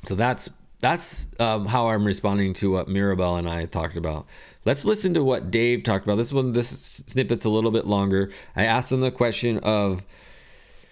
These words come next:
you know, where does he fall on the spectrum, or is he consider himself a formalist, a theorist, or an expressionist? We'll go into more details about that after we listen to Dave. Three, um, categories in the way that I'm defining them for how to approach,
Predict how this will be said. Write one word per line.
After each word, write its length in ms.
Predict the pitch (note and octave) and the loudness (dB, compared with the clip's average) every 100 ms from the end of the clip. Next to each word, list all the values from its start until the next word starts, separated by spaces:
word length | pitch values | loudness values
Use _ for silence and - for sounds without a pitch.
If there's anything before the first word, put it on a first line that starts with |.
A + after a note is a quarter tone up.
| - - - | -20 -16 -2
you 100 | A#2+ | 0
know, 80 | G#2 | 2
where 260 | A2+ C3 | 2 2
does 140 | C#3 - | 0 0
he 160 | C3 | -2
fall 260 | A#2 B2 A2+ | 0 0 2
on 80 | A2+ | 0
the 80 | G#2+ | -2
spectrum, 680 | - G2+ G2+ G#2+ G#2 G#2 | -2 -2 0 0 0 0
or 240 | G2+ F#2 F#2 | 2 2 0
is 120 | E2+ | -2
he 160 | F#2 - | -6 -4
consider 400 | - F#2+ A2 G#2 | -2 0 0 0
himself 300 | F#2+ A2 F#2 | 2 0 -2
a 80 | |
formalist, 840 | - - D3+ D#3+ D#3+ D#3 D3 C#3 - - | -6 -2 0 2 0 0 -2 -6 -14 -4
a 340 | F#2+ F2+ F2 F2+ | -2 0 -2 -6
theorist, 580 | B2+ C#3+ D3 C#3+ C#3 - | -2 2 2 0 -2 -2
or 180 | G2 F2+ | 0 0
an 80 | E2+ | -2
expressionist? 600 | - C3 - C3 B2+ - | -2 -2 0 -2 -2 -2
We'll 80 | G2+ | 0
go 200 | A2+ A2 | 2 0
into 220 | G2+ G#2+ | -2 0
more 160 | G#2 | 0
details 400 | G2+ G2+ A2 G2 | 0 -2 0 0
about 220 | F#2+ F2 D2 | 0 -2 0
that 260 | F#2+ F#2 | 0 -2
after 300 | - F#2 - | -4 -4 -2
we 120 | F#2 F#2 | 0 0
listen 280 | F2 E2+ | -2 -6
to 100 | E2 | -8
Dave. 380 | C#2 D#2 D2 C#2 | -4 -4 -4 -2
Three, 480 | C#3+ D#3+ F3+ F3 - _ _ _ | 0 0 0 -2 -6 _ _ _
um, 220 | G#2 G2+ F#2 | 0 0 0
categories 960 | - C3+ B2+ G#2+ F#2 F2+ F2 F2+ G2 - | 2 4 4 4 4 4 0 -2 -4 -2
in 100 | G#2 | 2
the 80 | A2 | 4
way 140 | B2 | 6
that 120 | A#2+ | 6
I'm 140 | A2+ A#2+ | 4 4
defining 480 | A#2 - A2 G#2+ | 2 2 2 2
them 280 | G2 F#2 F2+ - _ _ | 2 0 -4 -8 _ _
for 180 | B2 A2+ | 4 4
how 320 | - D3 D#3 | 4 4 4
to 280 | - C3+ A#2 | 0 2 2
approach, 640 | G2 - A#2+ A#2+ - - | 2 2 4 4 -2 -10